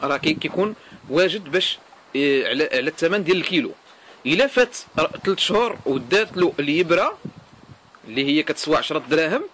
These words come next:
صافي راه ولا محسوب من، من، من، من، من الطبقه ديال ال-، ال-، ال-، الكسيبه. الا كان عنده اربع شهور صافي هذاك راه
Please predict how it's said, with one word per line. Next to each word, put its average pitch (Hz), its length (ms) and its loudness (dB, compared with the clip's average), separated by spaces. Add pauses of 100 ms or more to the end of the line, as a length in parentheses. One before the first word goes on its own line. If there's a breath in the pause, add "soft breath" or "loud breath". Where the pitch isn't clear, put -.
(260 loud breath)
صافي 196 340 2
راه 143 200 0
ولا 156 360 -2
محسوب 175 480 -4
من، 208 140 0 (160)
من، 165 140 0 (140)
من، 160 300 -4
من، 156 280 -6
من 156 80 -6
الطبقه 160 600 0 (300 loud breath)
ديال 190 380 0 (260)
ال-، 165 140 -2 (120)
ال-، 147 140 0
ال-، 110 200 -6
الكسيبه. 151 640 -2 (840)
الا 117 540 -2
كان 180 240 0
عنده 170 180 0
اربع 170 180 0
شهور 220 200 0
صافي 160 320 0
هذاك 165 180 -2
راه 160 180 0